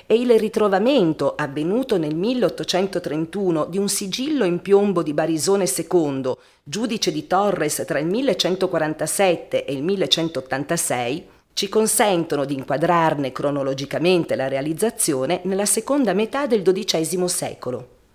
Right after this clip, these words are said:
La pianta è a una sola navata, con abside orientata a est. Il paramento originale è in conci in calcare con inserti di basalto,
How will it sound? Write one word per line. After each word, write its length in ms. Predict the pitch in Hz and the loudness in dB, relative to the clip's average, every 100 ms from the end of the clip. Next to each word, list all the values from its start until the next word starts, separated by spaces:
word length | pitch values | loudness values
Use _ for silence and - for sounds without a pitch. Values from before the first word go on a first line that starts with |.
| _ _ _ | _ _ _
La 140 | - 190 | -4 0
pianta 540 | 269 311 359 339 320 | 2 2 0 -4 -2
è 80 | - | 0
a 120 | 202 | 0
una 160 | 208 202 | 0 0
sola 280 | - 214 208 | 0 2 2
navata, 580 | 180 160 151 - 165 | 2 2 0 0 -2
con 200 | - 220 | 0 -2
abside 480 | 226 302 - 294 294 262 | 0 -2 -2 0 2 4
orientata 600 | 202 202 202 190 190 175 | 4 2 2 -2 0 0
a 180 | 147 | 0
est. 400 | 113 - - 147 - _ _ - | -4 -8 -8 -12 -14 _ _ -10
Il 120 | 170 | -8
paramento 560 | 170 175 185 233 226 190 | 0 0 4 4 4 2
originale 640 | 170 180 208 240 254 233 | 0 0 0 2 6 6
è 80 | - | 4
in 140 | 202 202 | 2 4
conci 360 | 214 220 190 | 4 4 4
in 80 | 185 | 2
calcare 560 | 175 175 190 185 185 175 | 4 2 2 4 4 4
con 140 | 170 | 2
inserti 500 | 160 160 156 151 156 | 0 2 0 -2 -6
di 120 | 147 | -6
basalto, 640 | 143 135 127 123 123 139 | -4 -2 -2 -2 -4 -6